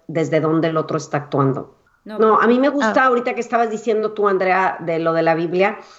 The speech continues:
Speaker 1: En la Biblia se maneja mucho, por ejemplo, el perdonar setenta veces siete. Dije, es que es eso, perdonar setenta veces siete, para mí, in-, me indica una continuidad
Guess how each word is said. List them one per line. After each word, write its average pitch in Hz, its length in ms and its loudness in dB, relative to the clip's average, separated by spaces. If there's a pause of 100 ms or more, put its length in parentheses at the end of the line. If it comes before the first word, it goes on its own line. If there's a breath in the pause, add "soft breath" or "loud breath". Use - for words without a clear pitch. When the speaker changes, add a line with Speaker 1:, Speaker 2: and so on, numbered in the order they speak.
(140 loud breath)
Speaker 1:
En 196 140 0
la 196 100 2
Biblia 214 220 2
se 240 120 -2
maneja 190 380 2
mucho, 202 260 0
por 180 120 -4
ejemplo, 180 480 0
el 170 140 2
perdonar 175 640 2
setenta 180 420 -2
veces 156 280 -4
siete. 160 480 -2
Dije, - 380 -4
es - 180 -4
que 240 100 -2
es 240 180 -4
eso, 220 340 0
perdonar 202 480 4
setenta 240 420 2
veces 220 360 -2
siete, 190 540 0 (420 loud breath)
para 185 200 2
mí, 208 400 4 (540 soft breath)
in-, 202 400 0
me 185 80 4
indica 185 380 2
una 220 280 4
continuidad 175 840 0